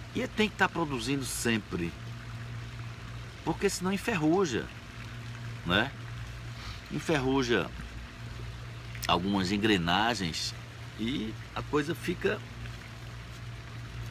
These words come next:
difícil. Eu, eu em nenhum momento eu deixo de tá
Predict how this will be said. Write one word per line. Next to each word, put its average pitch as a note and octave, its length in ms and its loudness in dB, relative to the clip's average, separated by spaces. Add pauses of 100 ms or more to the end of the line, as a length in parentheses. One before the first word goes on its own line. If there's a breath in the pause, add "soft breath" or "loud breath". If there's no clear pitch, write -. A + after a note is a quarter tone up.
(340)
difícil. - 580 2
Eu, F#3+ 300 8
eu G3 200 10
em G3 60 4
nenhum A3+ 220 2
momento D3 800 4 (800)
eu B2+ 140 6
deixo C#3 400 4
de C#3 180 2
tá A2+ 480 4